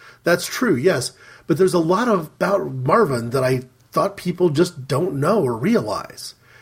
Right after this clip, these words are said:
Yes, he's the product of his time, but in a lot of ways, he's very different from his time. And in the, he, believe it or not, he was very early on stated he had no problem with gay rights,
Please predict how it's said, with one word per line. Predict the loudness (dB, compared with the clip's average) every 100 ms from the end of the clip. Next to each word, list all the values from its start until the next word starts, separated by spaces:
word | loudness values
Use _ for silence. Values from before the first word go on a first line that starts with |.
| _
Yes, | 0 0 2
he's | -2
the | -2
product | 0 0 0
of | -2
his | -6
time, | -8 -2 -2 -2 -8 -16 _ -20 -20 -2
but | 2
in | 4
a |
lot | 4 4
of | 6
ways, | 6 4
he's | 2 -2
very | 2 4 4
different | 4 2 2 -4
from | -4 -6 -4
his | -2 -2
time. | -2 -2 2
And | 4 4
in | 0 -2 -6
the, | -2
he, | -2
believe | 0 2 2
it | 2
or | 0
not, | 0 0 -6 -12 -20 -20 -20
he | -2 2
was | 2
very | 2 2 4
early | 4 4 4
on | 4 2
stated | 0 0 2
he | 2
had | 2
no | 0
problem | 0 0 0 0 0
with | -2
gay | 0 0
rights, | 2 0 -2 -10 -14